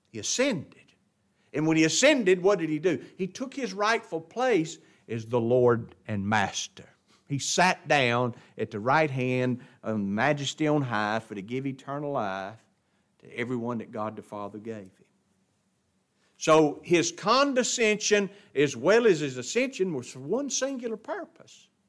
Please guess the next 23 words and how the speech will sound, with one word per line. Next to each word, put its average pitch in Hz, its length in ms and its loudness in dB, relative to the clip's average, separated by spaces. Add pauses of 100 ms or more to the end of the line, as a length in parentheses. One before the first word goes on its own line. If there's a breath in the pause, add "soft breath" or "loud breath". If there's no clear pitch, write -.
(540)
It 214 180 6
was 175 180 4
like 208 260 6
what 214 200 6
we 202 140 2
read 226 340 8
last 262 300 4
week, 196 220 6
that 165 120 4
he 233 180 4
might 214 320 4
fulfill, 254 1120 4
fill 220 640 4
all 277 720 6
things 226 880 -2 (600)
in 196 160 4
all, 214 580 6 (200)
in 175 120 2
every 285 200 6
one 349 180 6
of 208 100 0
God's 110 260 2
children. - 540 -8